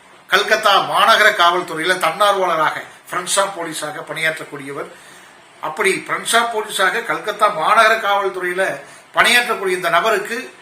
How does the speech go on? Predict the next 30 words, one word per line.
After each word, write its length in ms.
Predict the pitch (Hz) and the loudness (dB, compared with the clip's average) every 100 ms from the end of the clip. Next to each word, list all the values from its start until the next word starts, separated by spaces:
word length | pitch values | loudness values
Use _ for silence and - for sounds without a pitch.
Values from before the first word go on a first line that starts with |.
| - _ - - - - | -20 _ -20 -20 -20 -20
இவ்வளவு 340 | 160 214 226 208 | -4 0 0 2
சாதாரணமாக 840 | 190 220 226 214 202 190 196 220 | 2 6 4 2 0 -2 -4 -8
இந்த 160 | 214 170 | -6 -6
மருத்துவமனைகளுக்கு 760 | 156 190 196 190 170 165 160 | -4 -6 -6 -8 -10 -10 -12
எளிதாக 340 | 170 180 180 160 | -8 -4 -4 -4
எப்படி 220 | 165 165 | -10 -10
வந்து 200 | 156 160 | -10 -10
செல்ல 160 | 160 | -14
முடிகிறது 340 | 147 147 143 135 | -12 -12 -14 -14
என்று 80 | 127 | -16
சொன்னால், 400 | 131 143 175 175 - - - | -14 -10 -10 -12 -18 -20 -8
அவர் 160 | 151 143 | -6 -2
மருத்துவமனைக்கு 580 | 165 185 202 190 175 160 | -2 -2 -4 -4 -6 -10
முன்பகுதியில் 380 | 180 185 180 | 0 2 2
உள்ள 460 | 156 147 156 143 - - - - - - | -2 -2 -2 -2 -8 -20 -20 -20 -18 -8
அந்த 160 | 151 | -6
காவல் 340 | 147 170 180 170 | 2 4 4 0
அலுவலகத்துக்கு 500 | 175 165 165 175 165 | 0 -4 -4 -4 -4
அவ்வப்போது 400 | 175 175 170 160 | -4 -8 -10 -6
பணியில் 300 | 147 190 180 | -4 0 0
அமர்த்தப்படக்கூடியவர். 840 | 165 175 170 151 139 135 131 127 - - - | -2 -6 -10 -10 -10 -12 -12 -14 -18 -18 -4
அதனால் 280 | 170 190 | 0 2
அவர் 200 | 185 170 | 2 0
மேல 200 | 165 180 | -4 -4
எங்களுக்கு 480 | 175 156 156 151 120 - - | -4 -6 -8 -10 -12 -16 -12
எவ்விதமான 560 | 147 160 190 180 170 135 - | -8 -4 -2 2 2 2 -6
சந்தேகம் 540 | 151 151 180 180 180 | -10 -4 -2 -2 -6
இல்லை 160 | 156 170 | -8 -8
என்று 160 | 147 | -8
சொல்லி 360 | 139 139 151 | -12 -12 -14